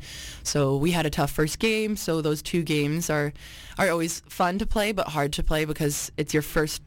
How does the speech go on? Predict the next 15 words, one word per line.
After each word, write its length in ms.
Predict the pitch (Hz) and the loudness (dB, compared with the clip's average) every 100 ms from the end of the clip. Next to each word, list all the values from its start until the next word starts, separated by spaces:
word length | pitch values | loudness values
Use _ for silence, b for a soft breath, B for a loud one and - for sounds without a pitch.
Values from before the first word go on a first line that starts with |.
| - - - | -18 -20 -8
real 360 | 143 147 151 143 | 0 2 4 2
game 240 | 151 147 | 2 2
of 80 | 139 | 0
the 60 | |
season, 520 | 147 - 202 190 190 185 | -2 2 2 4 2 2
and 260 | 147 147 139 | 0 0 0
it's 160 | 143 | 0
against 380 | 156 139 135 - | 0 0 -2 -2
one 100 | 147 | -2
of 80 | 147 | 0
the 60 | 147 | 0
best 260 | 151 - | -2 -2
in 80 | 143 | -2
the 100 | 147 | 0
country. 520 | - 131 - 147 143 | 0 0 2 2 0